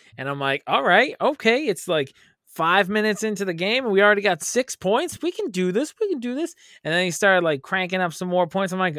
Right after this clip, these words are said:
"We might, we might pull this off." And then, uh, Marquise Brown decided to do absolutely nothing. And I was like, "Damn, what is going on with the Ravens? They can't catch for shit." Who is he throwing to?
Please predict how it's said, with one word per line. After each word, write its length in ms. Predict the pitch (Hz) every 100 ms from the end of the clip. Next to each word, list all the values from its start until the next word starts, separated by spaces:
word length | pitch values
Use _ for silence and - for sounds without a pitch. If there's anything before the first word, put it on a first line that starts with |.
| 110
"We 140 | 123 330
might, 300 | 285 147 -
we 120 | 214
might 220 | 285 139
pull 240 | - - 156
this 220 | 196 -
off." 280 | 294 269 - - - - _
And 280 | 143 143 147
then, 240 | 165 165
uh, 240 | 147 139
Marquise 460 | 135 147 151 170 147
Brown 340 | - 139 127
decided 420 | 107 - 120 117 110
to 80 |
do 280 | 110 113 110 -
absolutely 680 | 117 110 - - 107 85 95
nothing. 440 | 92 87 - 80
And 100 | 107
I 40 | 131
was 100 | 143
like, 180 | 147 139 -
"Damn, 460 | - 311 403 156 123 _ _ _
what 140 | - 269
is 100 | 349
going 220 | 320 330
on 140 | 339 320
with 80 |
the 80 | 240
Ravens? 480 | 202 311 339 208 123
They 100 | 151
can't 280 | - 277 226
catch 200 | 294 277
for 140 | -
shit." 360 | 165 - 269 -
Who 140 | - 339
is 120 | 403
he 100 | 359
throwing 400 | 302 247 285 202
to? 260 | 131 98 -